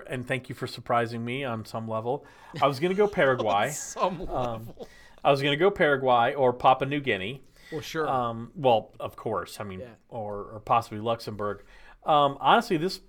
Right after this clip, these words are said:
Speaker 1: answer will probably surprise some people. I'm gonna go France. I'm gonna go France, and I'll tell you why. I, I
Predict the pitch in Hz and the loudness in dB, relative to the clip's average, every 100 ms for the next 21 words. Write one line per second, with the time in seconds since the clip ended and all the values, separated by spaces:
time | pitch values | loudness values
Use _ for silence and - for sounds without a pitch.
0 | _ - 196 196 202 - 185 214 190 170 | _ -4 -4 -2 -4 0 0 0 -8 -10
1 | - 156 214 - 113 - 113 104 - - | -4 -2 -2 -6 -14 -16 -20 -18 -20 -20
2 | - _ _ _ - 165 214 226 - 160 | -20 _ _ _ -10 -6 -2 -4 -4 -10
3 | 202 208 - - - - - - - - | -10 -10 -10 -6 -4 -6 -14 -14 -12 -12
4 | - - - 214 - 131 160 220 180 143 | -16 -18 -18 -18 -6 -2 2 2 2 2
5 | 151 170 - 175 190 165 117 139 131 - | 2 2 -4 -8 -6 -6 -6 -6 -6 -6
6 | 165 196 190 135 117 101 92 - - - | -6 -4 -4 0 0 0 -4 -12 -18 -18
7 | - - - 143 147 147 - 131 131 135 | -20 -18 -2 2 2 0 0 2 4 4
8 | 139 | 0